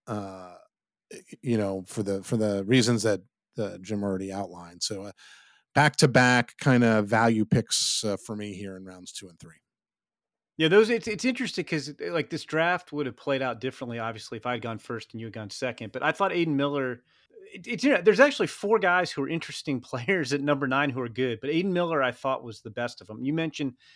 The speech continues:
Speaker 2: shortstop and outfield being deep. I think third base is also a deep list, and I, I think that's a great value. Um, I kinda knew I probably wouldn't get Aiden Miller when I didn't take him with my first two picks, and Walker Jenkins was on my, my radar,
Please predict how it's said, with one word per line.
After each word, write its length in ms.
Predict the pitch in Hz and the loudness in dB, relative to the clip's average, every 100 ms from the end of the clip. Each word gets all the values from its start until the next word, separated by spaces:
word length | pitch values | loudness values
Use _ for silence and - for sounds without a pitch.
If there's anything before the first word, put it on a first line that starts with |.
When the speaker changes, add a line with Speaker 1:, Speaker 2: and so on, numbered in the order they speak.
| - - | -20 -8
Speaker 2:
shortstop 460 | - 170 165 151 | -2 0 2 0
and 60 | 127 | 2
outfield 440 | 135 - 139 120 | 0 0 -6 -6
being 200 | 120 117 | -6 -6
deep. 240 | 110 117 131 | -6 -8 -8
I 60 | 127 | -2
think 200 | 151 - | -2 0
third 180 | 139 | -2
base 260 | 123 135 - | 2 0 0
is 80 | 127 | -4
also 260 | 135 - | -4 -4
a 60 | 120 | -8
deep 260 | 120 110 117 | -8 -12 -8
list, 420 | 117 110 - - _ _ _ | -6 -6 -10 -18 _ _ _
and 100 | 131 | -4
I, 200 | 131 147 | -2 0
I 40 | 143 | 0
think 140 | 147 | 0
that's 180 | 143 139 | 0 -2
a 40 | |
great 260 | 127 131 113 | -4 -6 -4
value. 500 | 120 117 117 117 113 - _ _ _ | -4 -4 -4 -8 -10 -14 _ _ _
Um, 420 | 135 127 123 123 147 | -4 -2 -2 -4 -4
I 100 | 147 | -2
kinda 280 | - 208 | 2 2
knew 240 | 175 196 196 | 2 0 0
I 60 | 139 | 0
probably 300 | - 175 143 | -2 -2 -2
wouldn't 280 | 147 123 113 | -4 -8 -6
get 180 | 135 | -4
Aiden 180 | 165 185 185 | -4 -6 -8
Miller 260 | 190 185 165 | -6 -6 -4
when 100 | 127 | -4
I 60 | |
didn't 180 | 135 135 | -4 -6
take 240 | - 139 | -8 -6
him 260 | 147 139 135 _ | -4 -6 -6 _
with 100 | 127 | -6
my 120 | 120 | -6
first 300 | 113 127 - | -6 -10 -10
two 120 | - | -12
picks, 460 | 156 180 180 - - _ _ _ | -12 -12 -12 -12 -18 _ _ _
and 100 | 127 | -2
Walker 260 | 139 160 143 | 2 2 0
Jenkins 600 | 131 151 151 170 143 - | 0 0 -2 -6 -8 -8
was 180 | 139 127 | -8 -8
on 320 | 143 143 143 | -6 -4 -2
my, 520 | 135 127 123 123 120 107 _ _ _ _ | -2 -2 -4 -4 -6 -10 _ _ _ _
my 160 | 131 143 | 2 4
radar, 760 | 135 143 147 139 139 135 135 | 6 4 4 4 4 2 0